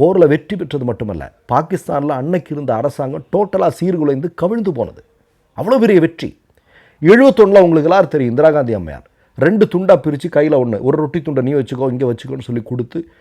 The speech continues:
உலக அளவுல அமெரிக்கா வந்து உங்களுக்கு தெரியும், அமெரிக்காரன் அதுல வ-, வந்து பேசும்போது கூட, "நீ பேசாம பொத்திக்கிட்டு இரு" அப்படின்னு சொன்னாங்க. நமக்கு அன்றைக்கு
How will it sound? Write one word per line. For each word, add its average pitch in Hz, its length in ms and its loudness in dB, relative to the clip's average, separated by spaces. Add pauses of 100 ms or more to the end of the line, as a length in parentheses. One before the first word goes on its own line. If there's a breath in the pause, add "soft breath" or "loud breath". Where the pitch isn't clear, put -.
(680 soft breath)
உலக 214 320 8
அளவுல 170 320 6 (240)
அமெரிக்கா 196 520 6
வந்து 185 380 8
உங்களுக்கு 147 340 0
தெரியும், 170 280 2
அமெரிக்காரன் 165 640 4 (320 soft breath)
அதுல 135 280 6
வ-, 110 240 2
வந்து 151 280 2
பேசும்போது 175 520 2
கூட, 190 300 2 (160)
"நீ 120 140 -2
பேசாம 165 520 2
பொத்திக்கிட்டு 165 280 -4
இரு" 156 160 4
அப்படின்னு 131 260 -4
சொன்னாங்க. 98 340 -10
நமக்கு 156 260 0
அன்றைக்கு 160 460 2